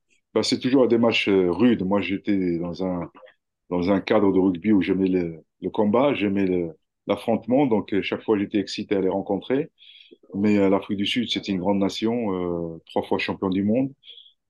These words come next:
euh, avec le rugby des fois restricti-, restrictif, mais c'est, mais c'est tellement puissant, tellement fort. Il y a un tel réservoir en Afrique du Sud, c'est une culture énorme. Mais je crois que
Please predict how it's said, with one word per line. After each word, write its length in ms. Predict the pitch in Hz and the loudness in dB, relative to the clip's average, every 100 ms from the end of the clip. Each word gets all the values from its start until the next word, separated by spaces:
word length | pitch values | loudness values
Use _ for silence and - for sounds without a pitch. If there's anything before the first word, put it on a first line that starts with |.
| - | -6
euh, 120 | 98 | -2
avec 240 | 92 95 101 | 0 -2 0
le 80 | |
rugby 360 | 90 98 87 98 | 0 0 0 0
des 100 | 92 | 0
fois 180 | - 92 | 0 -2
restricti-, 540 | 92 - 92 - 92 | -4 -6 -10 -4 -2
restrictif, 880 | 95 95 87 92 - 110 - 127 - | 2 2 0 -2 -4 -6 -4 -4 -2
mais 100 | 95 | -2
c'est, 180 | - 90 | -2 -4
mais 180 | 92 82 | -2 -2
c'est 220 | 92 - | -4 -2
tellement 280 | 104 101 98 | -2 -2 -4
puissant, 440 | - 101 - 101 | -6 -6 -4 -4
tellement 320 | - 98 98 | -2 -2 -2
fort. 340 | - 127 127 98 | -2 2 2 2
Il 80 | 90 | 0
y 40 | |
a 40 | |
un 120 | 90 92 | -2 -4
tel 140 | 143 117 | 0 0
réservoir 500 | 104 92 87 98 95 | 0 0 -2 -2 -2
en 100 | 87 | -4
Afrique 220 | - 90 | -8 -8
du 80 | 92 | -4
Sud, 220 | 135 117 | -2 -2
c'est 180 | - 98 | -4 -6
une 120 | 85 | -6
culture 440 | - 98 - 95 - | -6 -6 -4 -4 -2
énorme. 400 | 127 107 110 - _ - - - _ _ 98 | 0 0 -2 -6 _ -20 -20 -20 _ _ 0
Mais 160 | 113 | 2
je 80 | 113 | 2
crois 160 | - 117 | 0 0
que 580 | 123 113 107 98 95 | 4 4 4 4 4